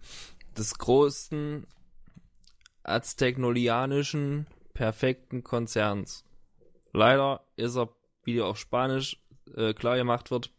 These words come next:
passwortgeschützt. <laughs> Und übrigens,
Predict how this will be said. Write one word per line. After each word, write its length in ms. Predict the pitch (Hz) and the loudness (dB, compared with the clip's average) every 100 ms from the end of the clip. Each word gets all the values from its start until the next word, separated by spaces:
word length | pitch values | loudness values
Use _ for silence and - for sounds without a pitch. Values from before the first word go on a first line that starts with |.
| - | 0
passwortgeschützt. 1040 | 143 156 - 170 - 165 - 208 - - - - - - - | 2 2 -2 -6 -2 0 2 0 -4 -20 -20 -20 -20 -20 -18
<laughs> 520 | - - 208 190 - | -16 -16 -18 -16 -4
Und 480 | 147 - 185 - - _ - 220 185 170 - | 2 4 4 0 -12 _ -20 -20 -20 -20 -2
übrigens, 800 | 131 143 139 147 151 151 - | 0 0 0 0 0 -6 -12